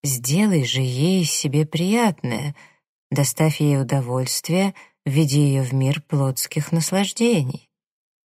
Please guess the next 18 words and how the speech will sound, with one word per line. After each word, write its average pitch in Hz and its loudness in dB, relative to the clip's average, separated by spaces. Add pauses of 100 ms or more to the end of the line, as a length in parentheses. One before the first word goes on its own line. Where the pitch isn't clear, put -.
(500)
Винни 151 2
внезапно 147 2
почувствовал 165 -2
непреодолимое 147 2
возбуждение. 160 -2 (800)
Девичье 170 2
тело 175 0
рядом 156 4
звало 151 2
и 147 4
манило 143 2
своей 147 0
красотой 147 -2
и 143 2
доступностью. 143 -6 (960)
«Ты 151 -2
будешь 139 0
героем», 147 0